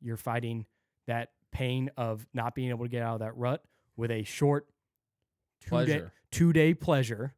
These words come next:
Speaker 2: Right.
Speaker 1: And then you're right back where you started.
Speaker 2: And then you're complaining about
Speaker 1: Mm-hmm.
Speaker 2: not having enough money and all
Speaker 1: Mm-hmm.
Speaker 2: this stuff. Well, change something then. Change something.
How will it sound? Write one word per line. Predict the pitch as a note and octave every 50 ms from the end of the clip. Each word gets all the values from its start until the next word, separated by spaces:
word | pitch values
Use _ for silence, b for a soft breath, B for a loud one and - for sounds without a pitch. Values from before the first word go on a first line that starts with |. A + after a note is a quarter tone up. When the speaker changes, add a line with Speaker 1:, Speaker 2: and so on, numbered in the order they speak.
| _ -
Speaker 2:
Right. | E2+ E2 F2+ E2+ - _ _ _ _ _ _ _ -
Speaker 1:
And | C3 C3+
then | C3 B2
you're | B2 B2 A#2+
right | A#2+ A#2+ B2
back | A#2+ A#2+ A#2 A#2 -
where | B2+ A#2
you | A#2 A2+
started. | A2 - B2 G2+ F#2 F#2 G2 -
Speaker 2:
And | - G#2+ G#2+ G#2
then | G#2 G2+ G2 G2 G2
you're | G2 G2
complaining | F#2+ - G2+ G2 G#2 A#2+ A2+ A2+ A2 G#2 G2+ G2
about | G2 F#2 F#2+ F#2 F#2 F#2 G#2+
Speaker 1:
Mm-hmm. | A2+ A2+ A#2 A#2 A#2 A#2 A2
Speaker 2:
not | A2 C#3+ G3+ A3
having | G3+ G3 G3+
enough | G2+ G2+ G2 -
money | - G#2 G2+ G2+ G2+ G#2 G#2 G#2 G#2+
and | G#2 G#2+ G2+
all | C3+ F#3
Speaker 1:
Mm-hmm. | A#3
Speaker 2:
this | - -
stuff. | - - B2+ A2+ G#2+
Well, | G#2+ F#2+ F#2 F#2 F2+ - _ _ _ _ _ _ _ _ _ _ _ _ _
change | - G#2+ G#2+ A#2+ B2
something | - G2 D#2+ - F#2+ E2+
then. | D#2 C2+ D2+ D#2+ - _ _ _ _ _ _ _ _ _ _ _ -
Change | - A2+ B2 B2
something. | - F#2 F2 - E2+ D#2+